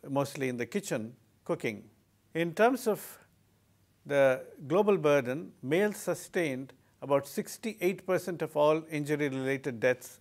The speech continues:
in twenty ten. But what is really disconcerting is the fact that many of these injuries strike young. About forty percent of all deaths in the age group of fifteen to twenty-four years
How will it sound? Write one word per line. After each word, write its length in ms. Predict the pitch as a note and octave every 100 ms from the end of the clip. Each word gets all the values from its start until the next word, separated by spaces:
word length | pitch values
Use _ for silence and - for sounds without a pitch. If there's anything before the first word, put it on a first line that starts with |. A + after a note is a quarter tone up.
| _
in 160 | C3+ B2+
twenty 340 | C3+ A#2+ B2
ten. 360 | A2 F#3+ F#3 F#2 - _ _ _ _ _ - _ _ _ _ _ _ _ -
But 280 | F#3 F#3 -
what 280 | C#3+ G#3+ C4
is 240 | G3+ D#3+
really 320 | F3 G3+ G3+
disconcerting 880 | D#3 C#3+ - F3+ F3 - A#3 A3 C#3+
is 140 | C#3 C3
the 100 | C3
fact 500 | F3+ D3+ C#3 - - _ _ _ _ _ _
that 360 | C3+ D#3 D#3 - _ _ _ _ -
many 260 | E3+ A3+
of 140 | G#3 F3
these 200 | E3+ D3+
injuries 760 | D3 D3 C3 F3 F#3+ - - _ _ _
strike 480 | - - D3 D3+ -
young. 460 | C#3+ C#3 E3+ A#2+ - _ _ _ _ _ _ _ _ _ -
About 400 | C#3+ D#3+ D#3 -
forty 420 | - F#3 F#3+ B3
percent 420 | - G#3 G#3+ F#3
of 120 | F3+ C#3+
all 220 | F3 F3+
deaths 520 | D3 D#3+ E3 - - _ _
in 100 | D3
the 80 | C#3+
age 260 | D3 D3+ C#3+
group 200 | E3+ D#3+
of 100 | D3+
fifteen 400 | D3+ - F#3 E3
to 80 | D3+
twenty-four 540 | D#3 C#3+ C3 D3+ C3
years 540 | E3 F#3+ C#3+ - -